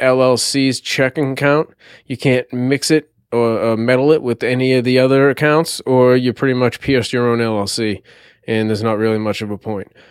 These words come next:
From what I understand, I'm not an attorney. Shocking. Sorry, I had to drop that on you. But what we do is we just do a umbrella insurance.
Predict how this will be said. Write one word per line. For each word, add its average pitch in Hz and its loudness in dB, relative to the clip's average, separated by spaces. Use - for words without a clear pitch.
From 139 -2
what 135 4
I 131 2
understand, 117 -2
I'm 117 0
not 120 2
an 120 0
attorney. 113 -2
Shocking. - -2
Sorry, 110 -2
I 98 -4
had 107 -2
to 101 -2
drop 113 0
that 104 -2
on 98 -6
you. 95 -12
But 139 2
what 147 2
we 190 2
do 170 2
is 147 0
we 156 0
just 160 -4
do 151 0
a 127 -2
umbrella 139 0
insurance. 107 -6